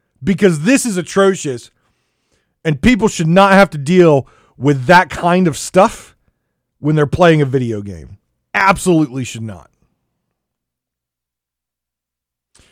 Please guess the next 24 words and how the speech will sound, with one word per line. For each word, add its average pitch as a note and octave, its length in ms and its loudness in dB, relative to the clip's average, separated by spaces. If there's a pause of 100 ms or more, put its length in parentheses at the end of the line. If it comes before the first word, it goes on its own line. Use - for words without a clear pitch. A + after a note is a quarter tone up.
(120)
Next G#3 400 -2
ugly C#3 360 -6
thing. F2+ 300 -20 (1000)
I B2+ 120 -10
don't E3+ 140 0
know E3 120 0
how D3 160 0
this C3+ 400 0
was A#2 160 -10
overlooked. G2 580 -14 (1700)
<clears throat> - 40 -10
You G#3+ 360 0
ever C#4 160 0
try B3+ 240 0
running G3 340 2
through G#3 200 -2
your D3 120 2
ship - 380 0
now F#3+ 260 -6
when F3+ 160 -6
you C3+ 60 -12
got D3+ 180 -6
trinkets E3+ 540 -6
everywhere? F#3+ 680 0